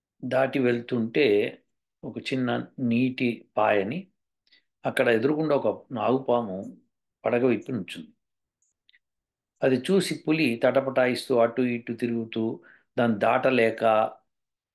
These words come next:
అక్కడే కూలబడిపోయింది, కూర్చుండిపోయింది. ఒక అరగంట సేపు ఈ తతంగం జరిగిందని ఫారెస్ట్ ఆఫీసర్లు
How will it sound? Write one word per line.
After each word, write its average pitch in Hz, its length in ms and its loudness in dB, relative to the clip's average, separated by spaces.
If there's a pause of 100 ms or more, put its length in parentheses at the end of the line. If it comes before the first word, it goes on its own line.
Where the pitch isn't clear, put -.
(460)
అక్కడే 135 240 0
కూలబడిపోయింది, - 640 -10 (520)
కూర్చుండిపోయింది. - 600 -6 (720)
ఒక 107 100 -6
అరగంట 120 380 2
సేపు 123 680 -4 (100)
ఈ 123 60 -6
తతంగం 127 460 2
జరిగిందని 104 440 -2
ఫారెస్ట్ 117 420 0
ఆఫీసర్లు 104 720 -2